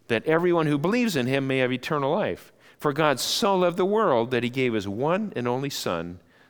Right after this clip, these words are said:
that whoever believes in him shall not perish but have eternal life.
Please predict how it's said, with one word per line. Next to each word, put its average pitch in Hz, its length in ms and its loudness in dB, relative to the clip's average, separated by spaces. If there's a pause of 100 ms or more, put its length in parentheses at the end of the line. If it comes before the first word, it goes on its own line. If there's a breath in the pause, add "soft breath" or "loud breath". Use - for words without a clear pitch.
that 104 160 -2
whoever 135 420 -2
believes 156 460 -4
in 87 140 -6
him 90 380 -8 (340 soft breath)
shall 98 240 -4
not 131 260 -2
perish 170 480 -2
but 95 100 -4
have 95 160 -2
eternal 131 380 -6
life. 78 340 -4